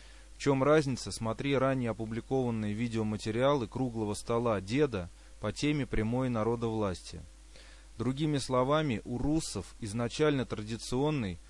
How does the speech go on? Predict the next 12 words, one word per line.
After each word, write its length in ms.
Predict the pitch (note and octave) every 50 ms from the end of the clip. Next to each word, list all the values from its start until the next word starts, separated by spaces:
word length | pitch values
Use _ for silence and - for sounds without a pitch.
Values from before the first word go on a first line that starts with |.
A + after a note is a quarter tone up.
| - - - - -
была 300 | G2+ G#2+ A#2+ C#3+ D3 C#3+
именно 460 | - - D3 D3 D#3 D3+ C#3 C3 B2
система 520 | - - B2 G#2+ - - - C#3 C3+ C3 A#2+
народовластия, 1000 | A#2 A#2 A#2 B2 B2 A#2 A#2 A2 G#2+ A2+ B2+ C#3 D3+ D#3 - - - G2+ F#2+ F2
которая 480 | - G#2 G2 - C#3+ D3 C#3+ B2+ A2+
только 500 | - - C#3 C#3+ C#3 B2 - A2+ G2+ - - - - - - - -
видоизменялась, 880 | G#2+ C3 C#3+ C3 C3 C3 A2+ A#2 C3+ C3+ C3+ C3+ B2+ A2+ G2+ F#2+ F2+ -
совершенствуясь 880 | - - G#2+ G#2 A2 - - C#3+ C#3+ C3 B2 - - A2 G#2+ G2 - G#2
во 140 | A2 A2
времени 520 | G#2 A2+ B2+ D3 D#3 D3+ C#3 A#2 G#2 G2 -
и 80 | - A2+
пространстве. 800 | - C#3 A#2+ A#2+ - - A#2 G#2+ G2+ F#2 E2+ - - - E2